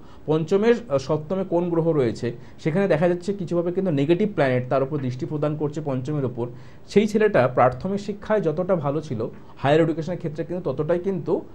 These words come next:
আস্তে আস্তে তার যে growth, সেই গ্রোথের লেভেলটা কিন্তু কমে যাচ্ছে। তাহলে এই ধরনের সমস্যা যখন হবে, তাহলে কিন্তু পঞ্চম ভাবে সঠিক প্রতিকার দিতে হবে, এবং সেই সঙ্গে পঞ্চমের সপ্তমে কী রয়েছে, সেই অধিপতিকে দেখতে হবে,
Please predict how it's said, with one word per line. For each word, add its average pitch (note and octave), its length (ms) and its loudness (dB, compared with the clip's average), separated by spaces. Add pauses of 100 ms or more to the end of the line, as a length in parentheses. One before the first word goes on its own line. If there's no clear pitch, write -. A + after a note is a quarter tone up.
(220)
আস্তে C3 260 0
আস্তে F#3 200 2
তার E3 240 4
যে D3 100 2
growth, D3 420 4
সেই - 180 -6
গ্রোথের C3 320 -2
লেভেলটা B2+ 400 0
কিন্তু F3 220 -8
কমে G2+ 320 -4
যাচ্ছে। - 380 -10 (320)
তাহলে E3 160 -4
এই D#3 240 0
ধরনের F#3+ 300 0
সমস্যা D#3 460 -2
যখন D3 300 -2
হবে, A#2 320 -2 (280)
তাহলে C#3+ 140 0
কিন্তু F3+ 240 -2
পঞ্চম C3 480 0
ভাবে F3+ 240 0
সঠিক D3+ 360 -4
প্রতিকার C#3 400 -2
দিতে C#3+ 220 -4
হবে, D#3+ 320 0 (220)
এবং D3 180 0
সেই D3+ 200 2
সঙ্গে D#3 460 2 (260)
পঞ্চমের E3+ 580 4
সপ্তমে G#3 520 2
কী G3 180 -2
রয়েছে, D3+ 340 6
সেই F3+ 240 0
অধিপতিকে D3 600 0
দেখতে G2 280 -2
হবে, F2 200 -4